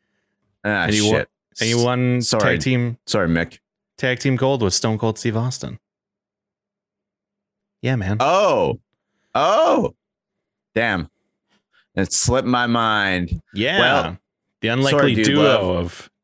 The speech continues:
Speaker 2: Dude Love and Stone Cold.
Speaker 1: Wow.
Speaker 2: I just saw
Speaker 1: Mick
Speaker 2: that and I
Speaker 1: Foley
Speaker 2: thought, what?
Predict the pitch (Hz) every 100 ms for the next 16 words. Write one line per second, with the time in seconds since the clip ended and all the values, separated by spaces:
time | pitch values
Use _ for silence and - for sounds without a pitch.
0 | - 117 110 117 127 131 120 98 90 -
1 | 113 107 113 92 65 - _ _ _ _
2 | _ _ _ _ _ _ _ - 101 110
3 | 110 80 71 87 _ _ _ 123 147 -
4 | 139 135 127 127 190 160 101 98 _ _
5 | _ _ - - _ _ _ _ - 101
6 | 110 135